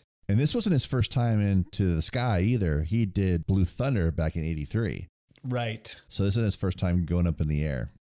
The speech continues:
Speaker 2: No, no, no, no. I mean, I, I don't, I don't think that the film necessarily stumbles. I, I mean, it's, it's a good movie. I just think it came, I just think, uh, it was ov-, the market was oversaturated, like,
Speaker 1: Right.
Speaker 2: with the, you know, the whole,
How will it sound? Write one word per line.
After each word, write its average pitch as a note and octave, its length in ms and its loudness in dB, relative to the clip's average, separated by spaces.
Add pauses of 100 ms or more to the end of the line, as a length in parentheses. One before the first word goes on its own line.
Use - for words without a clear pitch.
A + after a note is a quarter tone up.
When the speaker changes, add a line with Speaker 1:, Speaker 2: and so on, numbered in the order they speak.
(420)
Speaker 2:
No, D3 220 -2
no, C#3+ 120 -2
no, D3+ 160 -4
no. B2 280 -4
I A#2 60 -6
mean, C#3 220 -4
I, E3 240 -10
I F#3+ 40 -6
don't, A#3 100 -4
I G3 100 -4
don't B3 220 -6
think A3+ 160 -4
that C#3 140 -4
the A2+ 60 -6
film C#3+ 520 -4
necessarily A#2+ 560 -4
stumbles. A2 1040 -6 (260)
I, D3 140 -6
I C#3+ 60 -10
mean, G3 160 -2
it's, G#3+ 200 0
it's A3+ 220 -2
a A#3 40 -4
good G#3 180 -4
movie. A#2 360 -6
I B2 80 -2
just C3+ 200 -6
think C#3+ 120 -4
it B2+ 120 -8
came, C3+ 320 -6
I C3 60 -2
just C#3 300 -6
think, C3 240 -6
uh, A2 260 -4 (760)
it C#3 100 -6
was B2+ 180 -2
ov-, C3+ 300 -4
the C3 80 -6
market B2+ 340 -4
was A2+ 160 -4
oversaturated, A2+ 960 -6
like, C3+ 180 0
Speaker 1:
Right. - 100 -4
Speaker 2:
with A#2 220 -8
the, A2+ 220 -8
you C3 120 -6
know, G#2 180 -6 (100)
the A2+ 160 -6
whole, A2 540 -8